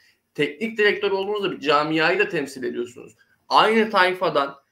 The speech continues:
çok daha korkunç, e, sicili olan Burak Yılmaz'ın hakikaten üç kat fazla sicili vardır ve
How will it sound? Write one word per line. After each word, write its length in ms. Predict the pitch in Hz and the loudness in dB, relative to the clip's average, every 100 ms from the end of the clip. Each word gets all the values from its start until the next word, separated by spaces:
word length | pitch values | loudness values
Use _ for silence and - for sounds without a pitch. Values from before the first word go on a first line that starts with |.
| _ _ _ _ _ _ - | _ _ _ _ _ _ -4
çok 400 | 185 226 - 196 | 0 0 0 2
daha 520 | 185 160 185 - - | 4 4 0 -4 -12
korkunç, 680 | - 165 165 - 202 220 - - _ 135 135 | -4 -4 -4 -6 -6 -6 -10 -20 _ -16 -10
e, 440 | 135 139 135 135 | -8 -6 -6 -8
sicili 420 | 135 151 135 175 196 | -10 -10 -6 -2 0
olan 400 | 165 131 - _ _ _ _ | 0 -2 -6 _ _ _ _
Burak 400 | 131 180 175 180 | -4 -2 -2 -4
Yılmaz'ın 420 | 175 143 131 190 | -6 -4 -6 -6
hakikaten 420 | 151 - 165 175 - | -8 -10 -10 -10 -10
üç 220 | 175 - | -14 -8
kat 240 | 175 175 | -8 -4
fazla 260 | 156 151 170 | -2 -2 -6
sicili 400 | - 143 147 143 | -12 -12 -8 -2
vardır 360 | 123 123 165 | -2 -2 -4
ve 240 | 151 147 | -2 -2